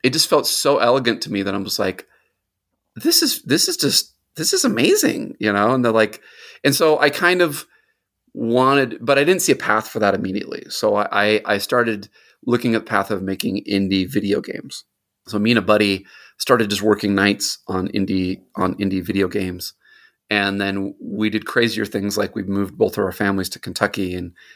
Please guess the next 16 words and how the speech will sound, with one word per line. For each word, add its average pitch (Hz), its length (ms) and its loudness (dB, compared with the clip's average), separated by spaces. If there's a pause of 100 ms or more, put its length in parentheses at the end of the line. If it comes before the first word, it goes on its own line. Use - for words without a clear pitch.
(140)
continued 107 360 4
to 113 80 4
make 101 180 0
indie 98 300 2
video 92 260 0
games. - 380 -2
And 95 200 -2
we 98 60 0
made 101 160 2
a 101 40 -6
game 98 180 0
called, - 260 -6 (320)
uh, 95 100 -2
Now 92 160 -4
Boarding, 139 440 2 (140)
the, 101 300 -4